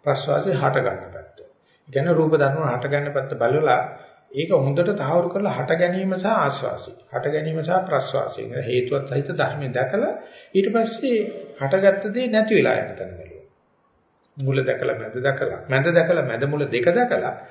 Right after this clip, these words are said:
මැද මුල අග කියන, අ, ගෙවා යන පැත්ත දැක්කට පස්සේ උන්වහන්සේට තේරුණා මෙවැනි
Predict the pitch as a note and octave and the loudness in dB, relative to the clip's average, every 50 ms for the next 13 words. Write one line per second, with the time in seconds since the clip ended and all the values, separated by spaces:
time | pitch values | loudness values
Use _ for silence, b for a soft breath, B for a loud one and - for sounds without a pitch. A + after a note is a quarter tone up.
0 | B B B B - B2 A#2+ B2 C3+ F#3 A3 - - - C#3 C3+ C3 E3 - - | B B B B -4 -2 -2 0 0 -2 -2 -4 -6 -4 -2 0 0 0 0 -2
1 | - - - - - _ - _ - C3 C3+ - A#3 G#3+ - - A#2+ G#2 G2+ A2+ | -6 -14 -18 -20 -20 _ -4 _ 2 2 4 4 2 2 2 0 -2 -2 -2 -2
2 | C3 C3 - - B B B B B _ _ D3 C3+ A#2 A2 - - - - - | -4 -6 -6 -10 B B B B B _ _ -8 -6 -6 -6 -6 -10 -12 -2 2
3 | C#3 D#3 F#3 A3+ A3+ A#3 A3+ G#3+ F#3+ - - E3+ D#3 - E3 D3 C#3 B2 - - | 4 6 6 6 6 6 6 6 4 4 2 0 0 0 -2 -2 -2 -2 -2 -2
4 | E3+ - - - C#3+ G#2 - - - A#2 - - - - - - - _ _ _ | -2 -2 0 0 -2 -2 -2 -4 -4 -4 -4 -4 -4 -10 -16 -20 -20 _ _ _
5 | _ _ _ _ _ _ _ _ _ _ _ _ _ _ _ _ _ _ _ _ | _ _ _ _ _ _ _ _ _ _ _ _ _ _ _ _ _ _ _ _
6 | _ _ _ _ C#3+ C#3 C#3 C3 C3 C3 C3+ B2+ B2 A#2+ A#2 A#2 B2 A#2+ B2+ C#3 | _ _ _ _ -2 0 0 0 0 -2 -2 -6 -4 -4 -2 -2 -2 -2 -4 -4
7 | D3 D3 C#3+ A#2 A2+ A2+ B2 B2+ B2+ C3 C3+ D3+ D3+ D3+ D3+ D3 | -4 -6 -6 -8 -10 -10 -8 -6 -6 -4 -2 -2 -2 -2 -2 -4